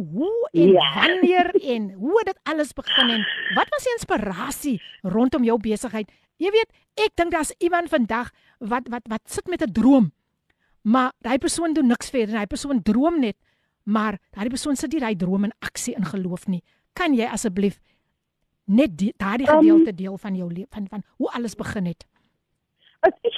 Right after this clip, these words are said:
Speaker 2: so in twintig tien, nee? Het is
Speaker 1: Oh.
Speaker 2: so net so weg, weg, ver weg. Ek het net ge-, beginne met kinderparties doen by die huis. En ek het die,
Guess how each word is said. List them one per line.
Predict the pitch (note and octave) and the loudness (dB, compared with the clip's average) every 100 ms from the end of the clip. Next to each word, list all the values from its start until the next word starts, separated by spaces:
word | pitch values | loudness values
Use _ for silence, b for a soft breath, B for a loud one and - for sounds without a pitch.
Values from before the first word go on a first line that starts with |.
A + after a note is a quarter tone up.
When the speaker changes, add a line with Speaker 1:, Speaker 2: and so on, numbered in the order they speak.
| - | 2
Speaker 2:
so | B4 | 4
in | B4 A4 G4 | 8 6 6
twintig | G4+ F#4+ F4+ D#4+ - | 6 6 6 2 2
tien, | E4+ A3+ D3+ - | 4 6 4 4
nee? | F4 A#3+ D4+ F4+ - | 4 6 6 4 2
Het | - | -4
is | - | -2
Speaker 1:
Oh. | D4 F#4 A4 D4+ | -4 -4 -4 2
Speaker 2:
so | A#4+ | 4
net | B4+ - | 4 6
so | A#4+ - G#4 - C#4 G#3 E3+ - | 4 4 -4 -8 -12 -10 -10 0
weg, | C4+ F#4 | 4 4
weg, | A#3+ G#3+ - | 6 4 6
ver | A#4 A4 D#4 | 6 6 6
weg. | - - - | 4 2 0
Ek | G4 | 0
het | - C4+ | 2 2
net | E4 | 2
ge-, | D#4 C#4+ | 2 0
beginne | C4+ - C4 B3+ C4 _ B B B - | 2 2 4 6 4 _ B B B -12
met | - | -2
kinderparties | C4 A#3+ G3 - - A#3 G#3+ - A3+ A3+ | 4 4 2 -10 0 4 4 2 -6 -2
doen | G#3+ G#3 | 2 4
by | A3 | 6
die | A3 | 6
huis. | F3+ D#3+ F3+ G#3 - - _ _ _ _ _ - | 6 6 4 4 -4 -20 _ _ _ _ _ 0
En | G4 | 4
ek | F#4+ | 6
het | |
die, | F#4 | 4